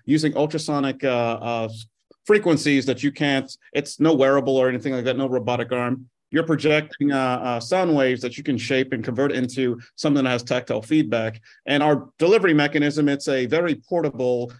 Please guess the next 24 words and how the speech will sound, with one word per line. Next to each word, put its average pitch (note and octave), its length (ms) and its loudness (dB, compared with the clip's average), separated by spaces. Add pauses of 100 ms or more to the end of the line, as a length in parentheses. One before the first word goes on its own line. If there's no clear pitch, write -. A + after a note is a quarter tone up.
and C3+ 80 -6
accessible C3 480 -2
laptop B2 640 -2 (220)
that C#3 140 2
has C3 320 2
cameras D3 480 0
attached C3 460 -4
to C3+ 200 0
it C3 220 0 (240)
and C3+ 120 -2
other C#3 200 2
types C3+ 340 -4
of, A#2 180 -4
uh, G#2+ 140 -6
mechanisms B2+ 680 -2
that A#2+ 100 0
allow B2+ 280 0
for, A#2+ 500 -2 (380)
uh, B2+ 120 0
people E3+ 360 0
who C#3+ 120 4
have C3+ 120 2
certain D#3 360 0
specialties, C3 760 -4